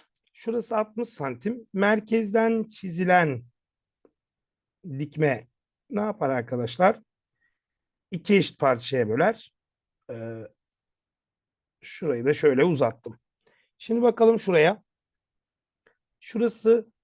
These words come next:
on santimse şu uzunluk, o zaman şurası R eksi on. Bir saniye, tam gözükmedi.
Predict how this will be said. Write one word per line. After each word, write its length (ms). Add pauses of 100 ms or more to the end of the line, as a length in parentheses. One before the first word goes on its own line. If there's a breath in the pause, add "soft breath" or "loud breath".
on 220
santimse 1080
şu 220
uzunluk, 580 (1160)
o 100
zaman 180
şurası 600 (220)
R 240
eksi 260
on. 260 (400)
Bir 40
saniye, 420
tam 220
gözükmedi. 560